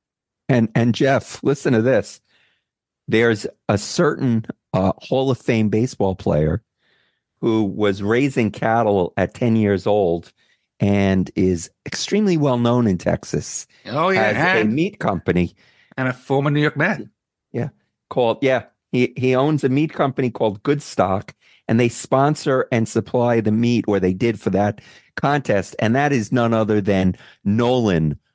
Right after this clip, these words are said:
Speaker 1: Ryan. So that's, uh,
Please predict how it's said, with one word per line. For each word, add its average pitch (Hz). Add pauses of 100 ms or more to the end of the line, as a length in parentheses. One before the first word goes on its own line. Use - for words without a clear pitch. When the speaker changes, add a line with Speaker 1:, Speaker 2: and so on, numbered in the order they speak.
(120)
Speaker 1:
Ryan. 90 (420)
So 80
that's, 95
uh, 90